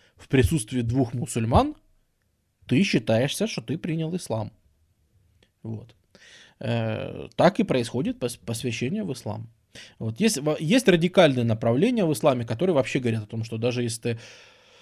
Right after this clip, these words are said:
э, присутствовал при молитве, пр-, присутствовал при чтении Корана и как бы не открестился, не ушёл,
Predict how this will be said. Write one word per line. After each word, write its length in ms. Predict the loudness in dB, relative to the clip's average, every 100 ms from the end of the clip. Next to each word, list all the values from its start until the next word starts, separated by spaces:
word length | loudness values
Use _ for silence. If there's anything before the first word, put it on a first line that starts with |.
| -20 _ _ -4
э, 180 | 0 2
присутствовал 720 | 6 6 8 4 4 6 6
при 200 | 6 4
молитве, 580 | 6 6 6 4 2 2 -4 -20 _ _ -10
пр-, 120 | -10
присутствовал 580 | 0 2 4 2 2 0
при 140 | 0
чтении 360 | 0 2 2 2
Корана 400 | 6 8 8 4
и 240 | 0 -4
как 300 | 2 2 2
бы 120 | 0 0
не 120 | 0
открестился, 680 | 0 -2 -2 0 0 0 0
не 120 | 0
ушёл, 500 | -2 -2 -2 -2